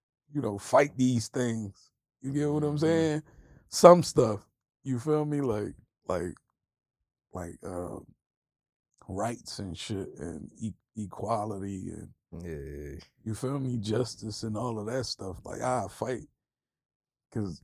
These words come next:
Speaker 1: you know, I don't think that's fair, you know what I mean? But everything else is like, it's fair game. You get me? Like, 'cause we gotta live amongst each other. You get what I'm saying? So we gotta share the road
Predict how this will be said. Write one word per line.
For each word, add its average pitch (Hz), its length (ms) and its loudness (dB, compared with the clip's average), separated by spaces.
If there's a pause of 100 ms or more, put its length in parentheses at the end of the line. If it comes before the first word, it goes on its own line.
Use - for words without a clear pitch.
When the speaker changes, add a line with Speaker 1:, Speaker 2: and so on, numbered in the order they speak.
Speaker 1:
you 120 120 -4
know, 101 60 -2
I 107 100 -2
don't 104 320 -6
think 101 200 -6
that's 101 240 -4
fair, 123 440 -2
you 113 120 -2
know 135 80 -2
what 139 160 -4
I 147 40 -2
mean? 147 180 -2
But 113 220 -4 (120)
everything 170 480 2
else 165 260 6
is 127 120 -4
like, 107 320 0 (460)
it's 143 200 2
fair 127 380 0
game. 147 760 0
You 135 120 -6
get 165 260 2
me? 170 120 -2
Like, - 340 2
'cause 131 220 -2
we 151 100 2
gotta 147 260 8
live 151 280 4
amongst 165 400 2
each - 200 -4
other. 120 260 0 (720)
You 139 120 4
get 160 180 6
what 160 120 4
I'm 156 120 -2
saying? 175 360 2
So 147 340 2 (440)
we 147 120 4
gotta 175 300 12
share 175 300 4
the 160 80 4
road 160 480 8